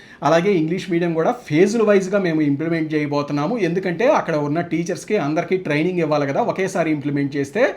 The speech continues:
స్టూడెంట్స్కి, టీచర్స్కి అందరికీ ఇబ్బంది అయ్యింది కాబట్టి ఫేజ్‌ల వైజ్‌గా ఇంప్లిమెంట్ చేస్తాము, అలాగే పొద్దుకులు తెలుగు, ఇంగ్లీషు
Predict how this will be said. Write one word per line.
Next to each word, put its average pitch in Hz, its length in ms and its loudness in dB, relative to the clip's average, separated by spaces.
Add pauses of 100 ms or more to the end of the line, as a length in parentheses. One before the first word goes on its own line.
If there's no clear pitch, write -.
(380)
స్టూడెంట్స్కి, 180 500 0
టీచర్స్కి 175 520 -4
అందరికీ 165 380 -2
ఇబ్బంది 151 280 -2
అయ్యింది 143 180 -2
కాబట్టి 143 240 -2
ఫేజ్‌ల 190 380 2
వైజ్‌గా 185 320 0
ఇంప్లిమెంట్ 170 420 -2
చేస్తాము, 185 380 0
అలాగే 233 380 4 (560)
పొద్దుకులు 214 680 2 (180)
తెలుగు, 196 400 2
ఇంగ్లీషు 185 560 0